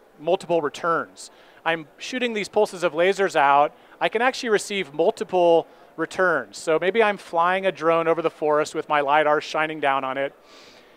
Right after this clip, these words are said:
and I can image the tops of the trees with the first return.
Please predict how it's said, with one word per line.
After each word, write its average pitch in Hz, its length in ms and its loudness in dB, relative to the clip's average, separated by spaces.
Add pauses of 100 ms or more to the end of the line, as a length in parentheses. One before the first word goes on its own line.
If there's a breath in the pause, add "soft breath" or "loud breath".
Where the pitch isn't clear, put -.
(160 loud breath)
and 151 100 -2
I 156 100 4
can 160 140 -4
image 175 260 -6
the 160 80 -6
tops 165 340 2
of 170 60 -4
the 170 60 -2
trees 156 440 -6
with 143 100 -10
the 151 60 -10
first - 320 -2
return. 156 500 -2